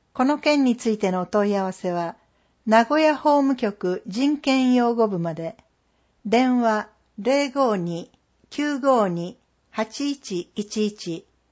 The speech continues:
内線一四五零。無料税務相談。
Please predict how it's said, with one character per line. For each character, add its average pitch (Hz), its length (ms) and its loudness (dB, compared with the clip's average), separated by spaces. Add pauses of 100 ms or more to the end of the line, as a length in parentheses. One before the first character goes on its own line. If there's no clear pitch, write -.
(300)
内 262 260 2
線 233 460 -4 (320)
一 269 300 -6
四 240 340 -2 (100)
五 196 280 -2
零。 170 340 -6 (2000)
無 247 180 4
料 302 340 2
税 277 260 4
務 262 160 2
相 240 260 2
談。 175 380 -4